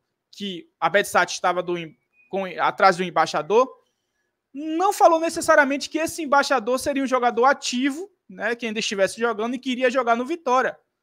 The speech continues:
Você não acredita, não? Eu, pessoalmente, fiz uma pergunta ao presidente sobre o jogador da Betsat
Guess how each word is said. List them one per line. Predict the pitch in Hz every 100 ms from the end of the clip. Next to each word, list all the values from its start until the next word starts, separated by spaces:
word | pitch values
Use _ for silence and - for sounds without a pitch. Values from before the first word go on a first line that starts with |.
| _ _ _ _ _
Você | -
não | 254
acredita, | 254 233 214 226
não? | 226 262 254 _ -
Eu, | 226 269 269
pessoalmente, | - 190 - 208 185 165 180 - 247 -
fiz | _ - - 320 285
uma | 269 240
pergunta | 233 190 190 190
ao | 196
presidente | 202 185 170 202
sobre | - - 294 359 294
o |
jogador | 233 233 220 208
da | 214
Betsat | 214 - 202 208 -